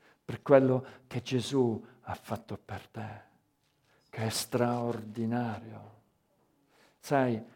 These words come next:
è a quell'immagine, in quel fatto che Gesù è morto per me, dove ha dimostrato il suo amore a me,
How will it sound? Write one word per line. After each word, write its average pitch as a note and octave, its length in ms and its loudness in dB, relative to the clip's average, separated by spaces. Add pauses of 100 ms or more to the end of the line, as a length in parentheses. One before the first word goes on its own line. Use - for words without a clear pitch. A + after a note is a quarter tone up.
(160)
è A2 320 0 (840)
a B2 140 -8
quell'immagine, A#2 1600 2 (640)
in A2 180 0
quel E3 380 6
fatto B2+ 960 0 (380)
che B2 140 -8
Gesù D3 300 6
è F#3 40 10
morto D3 840 6
per A#2 280 -6
me, A2+ 440 -2 (220)
dove D#3+ 240 12
ha F3 60 12
dimostrato G#3 1400 8
il C3+ 100 6
suo A3 600 8
amore F3+ 960 10 (220)
a C3+ 260 4
me, B2+ 840 2